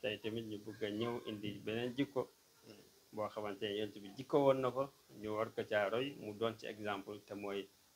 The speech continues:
Speaker 2: Mhm.
Speaker 1: joxe
Speaker 2: Mhm.
Speaker 1: wala tabe.
Speaker 2: Macha Allah.
Speaker 1: Muy jikko ju am solo.
Speaker 2: Torop.
Speaker 1: Eh, jikko joo xamante ni, eh, Islam ci la taxawe, te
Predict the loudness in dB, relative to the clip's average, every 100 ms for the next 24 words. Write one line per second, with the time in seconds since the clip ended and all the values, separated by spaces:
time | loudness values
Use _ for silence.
0 | -10 -4 -4 -4 -10 -20 _ _ _ -20
1 | -20 -20 -20 -20 _ -2 0 0 -2 -20
2 | _ -4 -4 -4 -10 _ _ _ -20 -14
3 | -12 -12 -16 -20 _ _ _ _ _ _
4 | -14 -10 -10 -10 -10 -8 -6 -6 -2 -2
5 | -2 -6 _ _ -16 -14 -14 -20 _ _
6 | _ _ _ _ _ -16 -16 _ -4 0
7 | 2 0 -2 -12 -20 _ _ _ _ _
8 | _ _ -20 _ -6 -4 -2 2 2 4
9 | 2 2 2 2 0 0 -2 -8 -20 -20
10 | _ _ _ _ _ -20 _ _ _ -4
11 | 0 0 -4 -4 -4 6 6 8 4 -2
12 | 2 2 2 -2 -6 -14 _ _ _ _
13 | _ -20 -20 _ _ _ _ _ _ -20
14 | _